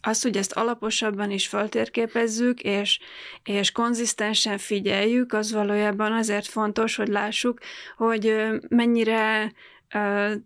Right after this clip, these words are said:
távolodnak el egymástól a különböző társadalmi csoportok, vagy éppen mennyire összetartó az a társadalom, amiről beszélünk. Mivel hogyha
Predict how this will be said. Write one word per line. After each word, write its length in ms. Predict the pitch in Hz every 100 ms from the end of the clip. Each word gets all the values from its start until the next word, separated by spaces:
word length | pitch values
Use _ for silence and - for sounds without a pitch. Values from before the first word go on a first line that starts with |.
| -
távolodnak 680 | 233 226 220 208 202 208 208
el 120 | 208
egymástól 520 | 202 202 202 202 214
a 80 | 214
különböző 480 | 214 208 208 214 202
társadalmi 680 | 214 214 - 220 226 226
csoportok, 760 | 220 - 233 220 233 240 240 233
vagy 180 | 220 214
éppen 540 | 214 - 226 220 220 - - -
mennyire 720 | 220 220 214 214 208 208 208
összetartó 720 | - 214 - 202 190 185 -
az 140 | 202 202
a 60 |
társadalom, 640 | 202 190 202 214 208 208 208
amiről 360 | 196 196 196
beszélünk. 640 | 196 208 - 214 208 214 233
Mivel 340 | 214 220 220
hogyha 420 | 220 214 220 214